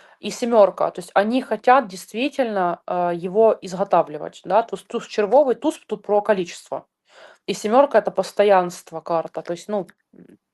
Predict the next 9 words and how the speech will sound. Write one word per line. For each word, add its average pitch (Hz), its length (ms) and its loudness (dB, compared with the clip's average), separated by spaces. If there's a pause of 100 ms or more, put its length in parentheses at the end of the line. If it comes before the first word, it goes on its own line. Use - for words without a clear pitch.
(120)
ну, 202 260 -14
это 240 160 -6
пиздец, - 480 -14
конечно, 160 360 -18
если - 120 -20
такое 175 220 -8
будет. 208 360 -14 (2000)
А 180 80 0
вот, 185 140 -2